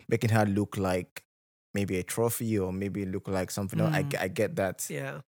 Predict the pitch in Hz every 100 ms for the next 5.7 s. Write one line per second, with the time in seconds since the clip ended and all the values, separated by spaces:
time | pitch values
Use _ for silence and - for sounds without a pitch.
0 | _ - 117 113 113 101 113 117 - 117
1 | - 151 147 113 110 104 98 101 110 104
2 | 120 104 107 127 135 135 120 107 95 104
3 | 98 - - 107 135 113 104 95 90 _
4 | - 110 110 104 95 101 95 95 98 -
5 | 95 98 - - 123 -